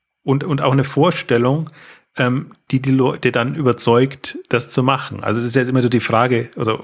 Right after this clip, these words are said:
lange Zeit war für mich auch so dieses, dieses Madoff-Modell, also so <laughs> wirklich so, so ein Schneeballsystem zu haben und, und da gar nicht mehr rauszukommen.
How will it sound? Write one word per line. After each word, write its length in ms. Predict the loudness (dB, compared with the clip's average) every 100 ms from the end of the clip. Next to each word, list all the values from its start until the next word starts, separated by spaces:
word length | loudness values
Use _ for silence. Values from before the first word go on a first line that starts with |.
| -8
lange 260 | -2 0 0
Zeit 200 | 0 0
war 120 | 0
für 80 | -2
mich 160 | -4 -4
auch 100 | -4
so 100 | -2
dieses, 260 | -4 -6 -12 -18 -18 -6
dieses 160 | -2
Madoff-Modell, 840 | 2 4 2 2 0 2 2 2 0
also 200 | -2 -4
so 160 | -4 0
<laughs> 60 | 0
wirklich 220 | 0 0
so, 180 | -2 -4
so 140 | -4
ein 40 | 0
Schneeballsystem 920 | 4 4 4 2 0 0 2 0 0
zu 160 | -2
haben 360 | 0 0 0 -2
und, 280 | -2 -2 -8 -20 -16 -6
und 120 | -2
da 60 |
gar 200 | 0 2
nicht 140 | 2 2
mehr 120 | 2
rauszukommen. 840 | 4 2 0 -6 -2 0 2 0